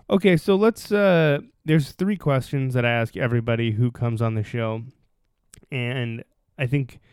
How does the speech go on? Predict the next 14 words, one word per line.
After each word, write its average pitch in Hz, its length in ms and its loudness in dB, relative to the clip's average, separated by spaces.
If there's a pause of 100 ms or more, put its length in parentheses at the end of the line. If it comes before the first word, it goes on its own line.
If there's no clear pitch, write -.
(480)
hopefully 143 360 2
your 131 160 4
answers 123 340 -4
will 120 120 0
be 123 100 -2
the 120 100 -4
most 120 280 -2
interesting, 117 480 -6
being, 117 420 -4 (100)
uh, 117 360 -8 (800)
the 113 180 0
Fearless 120 480 0
Buns 120 400 -2
leader. 117 380 -2